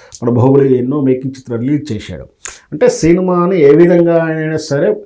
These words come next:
ఒక బజ్ క్రియేట్ చేయడము, పబ్లిక్లో ఒక ఇంట్రెస్ట్, క్యూరియాసిటీ క్రియేట్ చేయడము, దాన్ని ఏదైనా కమర్షియలైజ్ చేసుకోవడంలో రాజమౌళి గారు అందవేసిన చెయ్యి. ఇప్పటి రా-, ఈ జేమ్స్ కామెరాన్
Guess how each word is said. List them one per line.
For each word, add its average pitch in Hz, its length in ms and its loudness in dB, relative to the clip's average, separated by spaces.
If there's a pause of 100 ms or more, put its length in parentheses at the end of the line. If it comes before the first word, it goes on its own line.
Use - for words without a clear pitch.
(460)
ఒక 120 100 -4
బజ్ 110 380 0
క్రియేట్ 151 440 0
చేయడము, 147 460 0 (400)
పబ్లిక్లో 165 540 2
ఒక 131 160 4
ఇంట్రెస్ట్, 127 540 -6
క్యూరియాసిటీ 147 720 -2 (180)
క్రియేట్ 151 380 0
చేయడము, 139 360 -2 (600)
దాన్ని 147 360 2
ఏదైనా 202 360 4
కమర్షియలైజ్ 165 680 -4
చేసుకోవడంలో 127 840 -8 (400)
రాజమౌళి 117 400 -4
గారు 110 140 -4
అందవేసిన 113 400 -10
చెయ్యి. 120 320 -10 (360)
ఇప్పటి 170 640 0
రా-, 127 580 -8
ఈ 151 140 -2
జేమ్స్ 147 340 -2
కామెరాన్ 123 640 -2